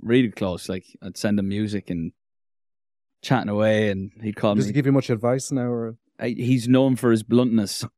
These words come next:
Speaker 1: and I like that. I remember sending him a ballad one time that had a bass line in it, and he just said, "That is an awful bass sound." <laughs> And I
Speaker 2: You
Speaker 1: was
Speaker 2: just,
Speaker 1: like,
Speaker 2: "Well, it's Don Henley. You're gonna"
Speaker 1: "That's why I sent it to you, 'cause
Speaker 2: Yeah.
Speaker 1: I want that from you." Um, but no, like, it just,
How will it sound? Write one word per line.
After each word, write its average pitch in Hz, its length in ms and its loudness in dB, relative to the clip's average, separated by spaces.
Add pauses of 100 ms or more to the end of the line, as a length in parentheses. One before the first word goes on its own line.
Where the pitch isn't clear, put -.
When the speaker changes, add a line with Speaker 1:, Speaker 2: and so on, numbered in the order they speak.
Speaker 1:
and 110 180 -2
I 107 40 2
like 107 260 2
that. 107 100 2
I - 20 2
remember 131 280 6
sending 151 320 2
him 117 80 0
a 113 60 0
ballad 117 320 -4
one 107 160 -12
time 104 260 -12
that 101 120 -10
had 104 140 -8
a 101 40 -12
bass 113 340 -6
line 101 220 -8
in 95 120 -10
it, 85 140 -12
and 104 140 -6
he 101 100 -4
just 95 180 -6
said, 90 340 -4
"That 98 260 -6
is 92 220 -16 (640)
an - 80 -16 (160)
awful 120 420 4
bass 98 300 -2
sound." 82 440 -6
<laughs> - 40 -20 (400)
And 143 100 2
I 123 60 2
Speaker 2:
You 113 60 0
Speaker 1:
was 113 80 0
Speaker 2:
just, - 40 -6
Speaker 1:
like, 110 140 2
Speaker 2:
"Well, 143 100 4
it's 143 140 0
Don 147 180 2
Henley. 139 240 2
You're 113 120 0
gonna" - 80 2
Speaker 1:
"That's 139 240 4
why 143 220 6
I 127 140 6
sent 135 300 2
it 120 100 4
to 117 80 0
you, 90 120 0
'cause 123 280 0
Speaker 2:
Yeah. 110 60 4
Speaker 1:
I 104 180 4
want 123 240 4
that 98 160 0
from 104 160 2
you." 101 160 2 (240)
Um, 135 240 4
but 131 180 4
no, 143 160 6
like, 127 220 4
it 127 120 6
just, - 280 0